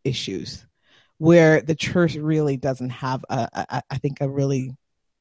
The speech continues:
good ground to stand on with that. So I can't imagine the, the church being the space that's going to lead us anymore. I can't, I just don't see it. And I've been really thinking about this because, um, you know, it's re-,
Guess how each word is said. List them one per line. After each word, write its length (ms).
good 240
ground 420
to 80
stand 400
on 180
with 180
that. 260
So 140
I 80
can't 340
imagine 580
the, 280
the 100
church 420
being 240
the 80
space 380
that's 220
going 220
to 300
lead 340
us 260
anymore. 680
I 80
can't, 300
I 100
just 240
don't 220
see 240
it. 120
And 180
I've 200
been 140
really 240
thinking 380
about 260
this 140
because, 580
um, 380
you 100
know, 160
it's 180
re-, 200